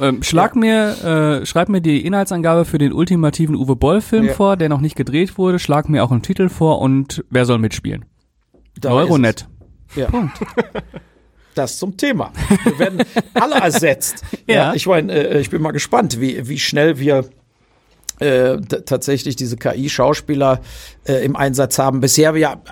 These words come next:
Speaker 2: ist ja schon mit Statisten und so weiter, Hintergründe.
Speaker 1: Mhm.
Speaker 2: Ne? Also, äh, das geht alles sehr rasant.
Speaker 1: Ja.
Speaker 2: Ne? Diese ganzen Readers Reports,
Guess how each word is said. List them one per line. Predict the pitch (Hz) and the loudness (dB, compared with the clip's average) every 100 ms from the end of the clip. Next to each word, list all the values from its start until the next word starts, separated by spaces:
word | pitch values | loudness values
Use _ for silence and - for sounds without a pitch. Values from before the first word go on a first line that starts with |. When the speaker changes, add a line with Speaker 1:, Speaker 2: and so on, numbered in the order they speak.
| - | -4
Speaker 2:
ist | 170 | -2
ja | 170 | 0
schon | 110 120 92 | 0 -2 -2
mit | 101 113 | -2 -2
Statisten | - 117 139 139 - 95 | -4 -2 -2 -4 -6 -8
und | 90 - | -8 -10
so | 87 | -8
weiter, | 87 98 101 | -8 -6 -4
Hintergründe. | 120 127 113 98 104 101 98 | -2 0 -2 -2 -4 -2 -2
Speaker 1:
Mhm. | 123 120 117 117 117 | -2 -2 0 2 2
Speaker 2:
Ne? | 117 123 | 2 0
Also, | 143 123 123 113 113 | 0 0 2 2 0
äh, | 120 117 107 - - - | -2 -4 -4 -8 -20 -4
das | 131 - | -4 0
geht | 185 185 - | -2 -2 -2
alles | 160 170 | 0 0
sehr | - 123 107 135 165 151 | -2 -6 -2 0 0 0
rasant. | 147 113 117 110 - - - - _ - - - - | 0 0 0 0 -4 -8 -14 -20 _ -20 -20 -20 -4
Speaker 1:
Ja. | 165 139 | 2 2
Speaker 2:
Ne? | 175 | 2
Diese | 165 160 | 2 2
ganzen | 170 170 151 | 0 0 -4
Readers | 143 202 190 151 | -2 2 0 0
Reports, | 131 117 120 110 104 - | -2 -2 -2 -2 -2 -12